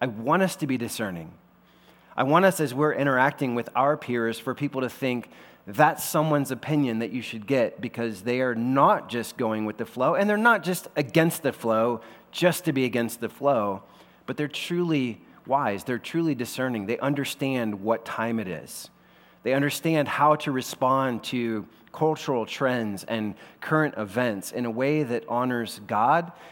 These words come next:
and that reflects the heart and mind of Jesus. So I want to just pause and ask, what is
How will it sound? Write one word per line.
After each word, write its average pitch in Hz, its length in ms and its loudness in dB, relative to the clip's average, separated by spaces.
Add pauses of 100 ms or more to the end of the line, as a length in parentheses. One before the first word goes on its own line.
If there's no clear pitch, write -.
(100)
and 120 160 -2
that 120 60 -2
reflects 120 640 -2
the 117 100 -4
heart 117 300 0
and 107 140 -4
mind 107 460 -2
of 101 100 -10
Jesus. 85 520 -10
So 135 340 2 (640)
I 131 80 0
want 160 180 4
to 143 60 0
just 139 200 -2
pause 139 540 4
and 117 280 -2
ask, 117 360 0
what 156 360 0
is 147 240 -2